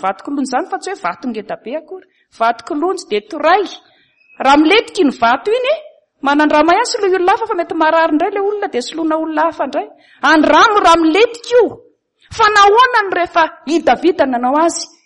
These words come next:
Tsy Davida akory ny matanjaka, tsy Davida akory ny mahery, fa izay le herin'Andriamanitra tao anatiny, ary ny fanahy masina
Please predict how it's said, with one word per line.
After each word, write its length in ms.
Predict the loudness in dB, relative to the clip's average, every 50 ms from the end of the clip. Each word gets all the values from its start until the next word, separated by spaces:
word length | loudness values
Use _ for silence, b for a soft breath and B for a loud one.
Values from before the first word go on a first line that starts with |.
| _ _
Tsy 220 | -10 -6 -4 -4
Davida 480 | -2 0 -2 -2 0 -2 -2 0 0 -2
akory 280 | -4 -4 -6 -6 -4 -4
ny 100 | -4 -6
matanjaka, 600 | -6 -8 -8 -8 -6 -6 -4 -4 -4 -6 -8 -10 -16 b b b b b
tsy 220 | -2 -2 0 2
Davida 420 | 2 0 0 0 -2 -2 0 0 0 0
akory 240 | 0 -2 -2 -2 0
ny 120 | 0 2 2
mahery, 460 | 2 2 0 0 -2 0 0 -2 -4 -4 b b b b b b
fa 160 | -6 -2 0
izay 440 | 0 0 -2 -6 -6 -4 -2 -2 0 0
le 100 | -2 -2 -4 -6 -4 2
herin'Andriamanitra 1120 | 4 4 6 6 4 2 0 0 0 0 0 -2 -2 -2 -2 -4 -6 -6 -6 -6 -6 -6 -8 -8 -10 -14 _ _ _ _ _ _ _
tao 180 | -4 -2 -2 -2
anatiny, 480 | -4 -4 -4 -6 -6 -4 -4 -4 -4 -4 -6 B B B B B
ary 280 | -4 -2 -2 -2 -2 -4
ny 40 | -6
fanahy 400 | -4 -4 -4 -2 -2 -2 -4 -4
masina 600 | -6 -6 -6 -8 -8 -8 -8 -8 -6 -6 -6 -6